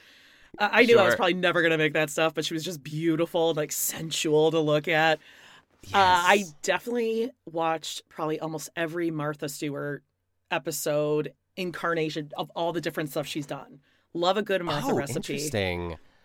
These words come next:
Speaker 1: A-, again, more out of fear, which is also
Speaker 2: Yeah.
Speaker 1: kind of like an Ina thing. I'm just
Speaker 2: <laughs> Yeah.
Speaker 1: terrified of her, but I love
Speaker 2: Yeah.
Speaker 1: everything. And then, like, Pioneer Woman here and there.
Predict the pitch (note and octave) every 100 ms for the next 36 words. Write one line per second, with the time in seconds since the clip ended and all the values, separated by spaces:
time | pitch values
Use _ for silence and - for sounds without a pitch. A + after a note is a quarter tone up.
0 | _ _ _ _ - - A#3 G3 E3 E3
1 | A3+ B3 A#3+ F3+ - E3+ D#3 F3+ A#3 C4
2 | _ _ _ F#3+ G3 G3+ - E3+ E3 F#3
3 | F#3 F#3 F#3 G3 F#3+ E3 D3+ E3 F#3+ -
4 | A3 A#3+ G#3 F3 D#3+ - - D3+ D#3 D#3+
5 | D#3+ F#3 G#3 G#3 A3 A3 G#3+ - B3+ C4
6 | C4+ - - - _ _ F#3+ F3 E3 E3
7 | D#3 B2 D3+ A#2+ G2 - C#3+ D3 _ _
8 | _ - B3 C#4 D#4+ D#4+ D#4+ D#4+ C#4+ -
9 | D#4+ - - E4+ F4+ C4+ G#3+ G3+ G#3+ F#3
10 | F#3+ F#3+ G3 - D#3 E3 F3 F3 D#3 C#3+
11 | C#3+ D3 D3 D3+